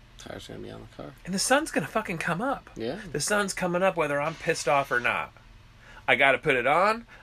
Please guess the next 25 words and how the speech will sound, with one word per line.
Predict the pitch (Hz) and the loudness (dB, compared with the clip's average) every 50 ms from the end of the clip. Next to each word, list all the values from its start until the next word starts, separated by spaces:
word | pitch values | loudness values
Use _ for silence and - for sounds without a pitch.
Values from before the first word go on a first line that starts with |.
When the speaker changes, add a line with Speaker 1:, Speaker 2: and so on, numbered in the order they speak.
| - - | 2 4
Speaker 2:
I | 139 131 | 6 6
gotta | 135 127 123 - | 6 4 4 2
do | 120 120 160 180 208 | -2 0 0 0 0
it. | 220 - - - - | 0 -2 -4 -8 -10
It, | 190 - - | -8 -4 -2
the, | 196 180 - - | -2 -2 -2 -4
the | 165 165 175 | -4 -4 -4
deed | 160 170 233 277 320 | -2 -2 -2 -2 -2
is | 302 117 110 | -2 -4 -6
done. | 110 101 139 185 247 277 - 160 160 - - - - - - - | -6 -6 -4 -4 -2 -4 -6 -6 -10 -18 -20 -20 -20 -20 -20 -16
What's | - - - | -14 -8 -4
getting | - - 208 208 | -4 -4 -4 -2
Speaker 1:
Yeah. | 135 | -2
Speaker 2:
mad | 117 - 240 311 | -2 -2 -2 -4
about | 339 - - - - | -4 0 0 0 0
it | - - | -2 -8
gonna | - 104 95 92 | -8 -6 -6 -6
do? | 92 - 82 80 - - - - - - - - - | -6 -8 -8 -8 -10 -14 -16 -20 -20 -20 -20 -20 -16
It's | - - | -14 -12
really | 185 160 160 170 190 190 190 180 185 180 | -10 -6 -2 0 2 2 2 2 0 0
not | 175 165 160 147 143 143 143 151 | -2 0 0 0 0 0 0 0
gonna | 147 139 139 | -2 0 0
help | 135 151 151 151 139 | 0 0 0 0 0
me | 139 131 123 117 - - - - - - - - - - - - - | -2 -2 -2 -4 -6 -12 -10 -10 -10 -10 -10 -16 -16 -16 -14 -8 -4
at | - 156 156 151 156 160 156 - - | -2 -2 0 0 -2 -4 -4 -6 -10